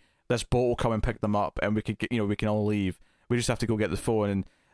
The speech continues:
that's when he, you know, he, he, when he explains what happened to them and who was there,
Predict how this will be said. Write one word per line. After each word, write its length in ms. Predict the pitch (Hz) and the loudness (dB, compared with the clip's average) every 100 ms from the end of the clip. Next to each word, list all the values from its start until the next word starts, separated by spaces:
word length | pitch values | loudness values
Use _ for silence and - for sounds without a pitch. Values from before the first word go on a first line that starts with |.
| - | 0
that's 220 | 139 151 | 0 2
when 120 | 143 | 0
he, 80 | 131 | 0
you 100 | 135 | 2
know, 100 | 113 | 2
he, 260 | 110 110 73 | 2 0 -2
he, 200 | 120 127 | -2 0
when 140 | 113 123 | 2 0
he 40 | |
explains 400 | 127 - 143 143 | 0 0 0 2
what 140 | 120 | 0
happened 300 | 117 127 117 | 0 0 0
to 180 | - 107 | 0 0
them 260 | 101 101 95 - | 2 0 -2 -4
and 120 | 110 | -2
who 120 | 107 107 | 0 0
was 200 | 101 98 | 0 2
there, 360 | 110 104 92 | 2 2 0